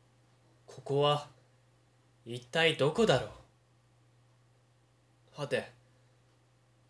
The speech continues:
私は部屋で寝ていたはずではなかっただろうか。見知らぬ輩が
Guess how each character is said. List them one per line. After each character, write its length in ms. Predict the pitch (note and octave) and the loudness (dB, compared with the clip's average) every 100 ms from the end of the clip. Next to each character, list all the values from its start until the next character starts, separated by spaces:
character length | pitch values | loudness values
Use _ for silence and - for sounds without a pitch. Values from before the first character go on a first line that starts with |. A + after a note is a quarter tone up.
| _ | _
私 400 | A#2 B2+ E3 - | -6 0 0 4
は 160 | F3+ E3 - | 4 4 4
部 80 | C3+ | 8
屋 160 | F#3+ | 8
で 340 | G#3+ A#2+ G2 - - _ _ _ _ B2 | 8 4 2 -10 -20 _ _ _ _ -6
寝 180 | A#2 C3+ | -2 2
て 200 | G3+ A3+ | 4 4
い 80 | |
た 120 | A3+ F#3+ | 2 0
は 140 | G#3 | 0
ず 120 | G#3 | 4
で 120 | A3 | 6
は 180 | G3+ G#2+ | 8 4
な 140 | G2 C#3 | -2 -2
か 120 | F3 | -2
っ 100 | - | 0
た 120 | A#2 | -2
だ 120 | G#2+ | 0
ろ 180 | G#2 G2 | -2 -6
う 20 | |
か。 180 | - - - _ _ _ _ _ _ _ _ _ _ _ _ _ _ _ _ _ _ _ _ _ _ _ _ _ _ _ _ _ _ _ _ _ _ | -10 -20 -20 _ _ _ _ _ _ _ _ _ _ _ _ _ _ _ _ _ _ _ _ _ _ _ _ _ _ _ _ _ _ _ _ _ _
見 140 | C3+ D3 | -4 0
知 180 | G#3+ | 4
ら 120 | G3 F#3 | 6 8
ぬ 80 | |
輩 380 | F3+ E3+ E3+ D#3+ | 8 6 6 4
が 240 | D3+ C#3+ | 4 2